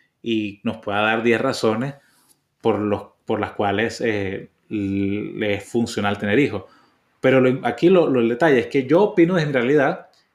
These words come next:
y esa persona opinará de su realidad. Pero ¿cuál es tu realidad? Tú tienes que opi-, que, que tomar las decisiones en base a eso,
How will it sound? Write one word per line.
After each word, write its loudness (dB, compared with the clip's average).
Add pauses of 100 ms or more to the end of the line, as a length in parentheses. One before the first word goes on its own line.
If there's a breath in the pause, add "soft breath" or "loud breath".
(140)
y -4
esa -4
persona -4
opinará -2
de -2
su -12
realidad. -2
Pero -4
¿cuál 0
es -2
tu -4
realidad? 0 (360)
Tú -12
tienes -4
que -6
opi-, -6
que, -2
que -12
tomar -4
las -2
decisiones -4
en -6
base -2
a -4
eso, -6